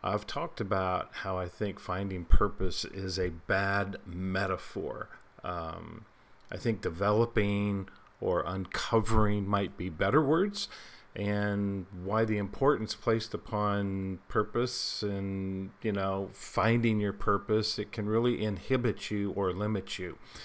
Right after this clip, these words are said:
Here's, here's the deal. Purpose has so many meanings. Um,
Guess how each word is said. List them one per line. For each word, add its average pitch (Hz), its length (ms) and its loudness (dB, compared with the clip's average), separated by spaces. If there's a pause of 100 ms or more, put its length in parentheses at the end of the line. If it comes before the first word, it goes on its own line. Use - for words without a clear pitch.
(720)
Here's, - 480 0
here's 143 280 2
the 120 60 0
deal. 95 180 0
Purpose - 440 6
has 101 280 0
so 120 800 4
many 101 920 2
meanings. 85 640 -4 (440)
Um, 78 420 -4